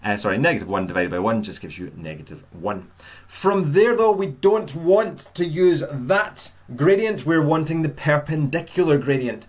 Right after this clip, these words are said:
So to get the perpendicular gradient, again, you can flip that and change the sign.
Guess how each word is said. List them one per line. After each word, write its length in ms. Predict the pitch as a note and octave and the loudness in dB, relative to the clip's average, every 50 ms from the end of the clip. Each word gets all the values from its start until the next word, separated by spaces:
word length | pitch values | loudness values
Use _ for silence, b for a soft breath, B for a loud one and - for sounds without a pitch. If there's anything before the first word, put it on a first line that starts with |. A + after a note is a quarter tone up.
| B B B | B B B
So 120 | - D3 | -10 -6
to 100 | C#3+ C#3+ | -4 -2
get 180 | C#3 D3 C#3 - | -2 -2 -2 -4
the 60 | A#2+ | -8
perpendicular 1040 | - - - D3 C#3 C3+ C3+ C3 B2 G#2+ G#2 - - G3 G3 - - B2+ G#2 G2+ G2 | -10 -6 -2 -2 -2 0 0 -2 -4 -4 -2 -2 -2 -4 -4 -4 -4 -4 -4 -4 -4
gradient, 440 | F#2+ A2+ D3 D#3 D#3+ D#3+ D3+ C3+ B B B B B | -2 0 0 0 0 0 -2 -6 B B B B B
again, 340 | A2+ A#2 - A2+ A2 A2 A2+ | -12 -8 -6 -6 -6 -4 -6
you 80 | G#2+ | -8
can 140 | G#2+ A#2 A#2+ | -8 -10 -12
flip 280 | A#2+ - - F#3 - - | -10 -8 -10 -10 -10 -8
that 240 | - F#2+ F2+ - - - _ _ - | -10 -10 -10 -12 -16 -20 _ _ -16
and 100 | A#2+ A#2 | -14 -14
change 380 | - - E2+ D#2 D#2 D2 - | -14 -14 -14 -14 -14 -16 -16
the 100 | - F2 | -18 -18
sign. 360 | - - A#2 A2+ G#2 F#2+ B | -10 -6 -6 -6 -6 -6 B